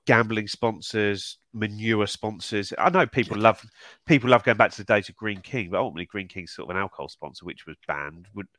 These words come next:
that wouldn't be allowed to be on kids' kits these days, Greene King, would it? And there, it's just, uh, I don't know, it just seems quite a big, a big name. It's probably the biggest name in music on there, isn't it? And you just think,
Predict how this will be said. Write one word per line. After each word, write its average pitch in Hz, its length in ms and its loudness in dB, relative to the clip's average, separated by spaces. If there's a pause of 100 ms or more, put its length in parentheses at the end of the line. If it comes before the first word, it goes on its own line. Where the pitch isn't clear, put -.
(140)
that 104 100 6
wouldn't 95 200 -6
be 95 40 -2
allowed 87 220 2
to - 80 -18
be 90 100 -4
on 82 120 -8
kids' - 280 -10
kits - 300 -10
these 82 200 -10
days, 85 340 -6
Greene 82 300 -14
King, 85 260 -14
would 98 140 -10
it? 80 140 -8
And 80 260 -20 (460)
there, 90 240 4
it's - 140 -8
just, - 260 -10
uh, 92 280 2 (1160)
I 175 60 -6
don't 233 160 -6
know, 220 60 -2
it - 40 -12
just - 120 -8
seems - 160 -12
quite - 160 -2
a - 60 -10 (100)
big, 123 200 2 (840)
a - 120 -4
big 139 200 4
name. 123 240 0
It's 117 120 -8
probably 120 280 -10
the 101 220 -14
biggest 113 320 -2
name 104 160 -2
in 98 80 -10
music 107 440 -8
on 73 120 -10
there, 73 260 -8
isn't 92 280 -14
it? 60 60 -12
And 85 100 -16
you 92 80 -16
just - 240 -16
think, 90 240 -12